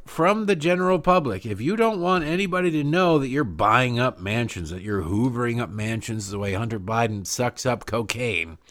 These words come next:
off of a hooker's bare naked breast, there's a very simple way to do that. Make yourself a private corporation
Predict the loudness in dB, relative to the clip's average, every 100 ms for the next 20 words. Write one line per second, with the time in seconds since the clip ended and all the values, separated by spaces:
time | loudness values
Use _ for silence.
0 | -20 -20 -20 -20 0 8 8 8 4 6
1 | 6 6 4 -2 -2 -2 2 2 2 -2
2 | -2 -6 0 0 0 -4 -14 -20 0 4
3 | 6 4 6 6 6 4 0 2 4 4
4 | 6 6 6 2 -8 _ _ _ _ _
5 | _ _ _ -12 2 2 2 2 2 2
6 | 0 4 4 2 0 0 0 2 4 4
7 | 2 -4